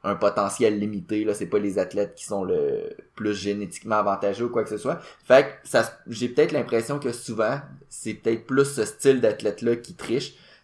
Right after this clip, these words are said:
puis qu'au final, il se fait peut-être jamais prendre parce qu'il y a pas les performances pour justement se faire tester. Mais si on parle d'un athlète que ça fait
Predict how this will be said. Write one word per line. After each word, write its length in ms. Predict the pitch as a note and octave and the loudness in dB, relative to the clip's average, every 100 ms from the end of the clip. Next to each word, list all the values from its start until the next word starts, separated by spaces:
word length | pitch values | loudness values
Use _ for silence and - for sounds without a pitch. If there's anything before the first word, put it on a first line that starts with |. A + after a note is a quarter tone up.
| _ | _
puis 100 | A2 | -6
qu'au 140 | A2 | -4
final, 300 | G#2 G#2+ A#2 | -4 0 0
il 60 | A#2 | 0
se 80 | - | 0
fait 240 | G2+ - - _ _ _ _ _ | -2 -2 -10 _ _ _ _ _
peut-être 340 | G#2 F#2+ G#2 G2+ | -4 2 2 2
jamais 520 | G2+ G2+ G#2 G2+ - | 0 0 0 -2 -4
prendre 400 | - F#2+ G#2 A#2+ | -6 -2 -2 -2
parce 180 | A2+ E2+ | -8 -8
qu'il 240 | - G2 G2+ | -4 -4 -2
y 60 | |
a 40 | F2+ | 0
pas 140 | - | 2
les 180 | G#2 G2 | 2 0
performances 680 | - G2 - F2+ G2 G#2+ A2 | -2 -4 -2 -2 -2 -2 -4
pour 180 | G2+ F#2+ | -10 -10
justement 520 | F2 F#2+ - F#2 F#2+ | -10 -12 -4 -2 -2
se 140 | A2 F2+ | -4 -4
faire 260 | F#2 F2 | -2 -2
tester. 440 | - - - - E3+ - - - | -2 -6 -4 -4 -4 -12 -18 -2
Mais 120 | A2+ | 0
si 160 | - D#3 | 2 2
on 140 | C3 | 4
parle 320 | - A#2+ D3 | 6 8 8
d'un 160 | B2 G#2+ | 6 2
athlète 340 | G2 C3 C3 | 0 -2 -2
que 80 | - | -2
ça 180 | G2 G2+ | -2 -2
fait 440 | - A2 A#2 A#2 | 2 4 4 0